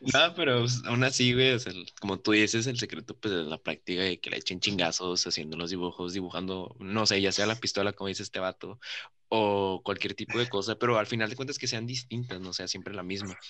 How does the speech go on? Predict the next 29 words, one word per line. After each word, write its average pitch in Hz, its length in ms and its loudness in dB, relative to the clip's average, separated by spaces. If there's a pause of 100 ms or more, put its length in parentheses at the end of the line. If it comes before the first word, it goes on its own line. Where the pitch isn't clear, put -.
(140)
Incluso 117 400 -2
si 143 100 -2
es 135 80 0
la 131 100 2
misma, 131 360 -2
pues, 117 180 0
dibuja 101 260 -2
desde, 107 480 0
de 104 360 2
distintos 101 400 -4
ángulos 120 340 -2
y 107 60 -4
vistas 120 480 -6
o 92 120 -8
perspectivas, 104 640 -10
como 101 160 -12
dice 87 160 -14
mi 95 100 -12
pana, 117 360 -6 (600)
y 90 80 -12
así 85 500 -12 (240)
para, 90 200 -2
pues, 92 220 -10
tener 95 220 -8
un 92 80 -10
mejor 98 240 -8
resultado 85 460 -6
cada 80 200 -8
día. - 300 -14